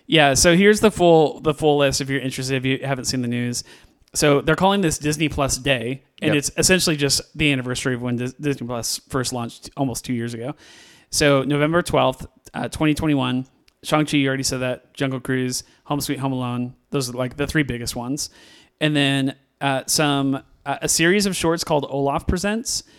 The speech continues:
Speaker 2: Okay.
Speaker 1: Did you see this? I, I, I, I read this and I was like, "That sounds awesome."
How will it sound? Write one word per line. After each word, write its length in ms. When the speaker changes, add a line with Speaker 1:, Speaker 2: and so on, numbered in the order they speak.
Speaker 2:
Okay. 300
Speaker 1:
Did 120
you 80
see 180
this? 340
I, 160
I, 140
I, 280
I 80
read 220
this 180
and 40
I 40
was 100
like, 220
"That 140
sounds 180
awesome." 480